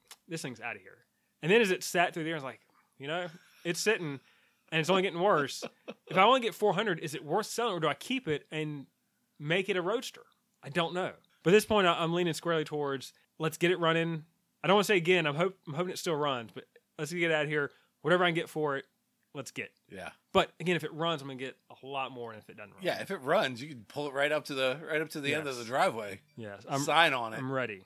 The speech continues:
Speaker 2: Boom, gone.
Speaker 1: I was, it was, it was dismaying to discover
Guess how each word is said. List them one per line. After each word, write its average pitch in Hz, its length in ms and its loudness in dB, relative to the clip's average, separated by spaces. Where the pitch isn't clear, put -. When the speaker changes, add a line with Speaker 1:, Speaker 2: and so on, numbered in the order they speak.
Speaker 2:
Boom, 135 460 -4
gone. 113 460 0
Speaker 1:
I 175 80 8
was, 196 220 8
it 170 80 0
was, 185 280 6
it 175 120 -6
was 175 300 2
dismaying 147 800 -4
to 147 120 -6
discover 117 680 -8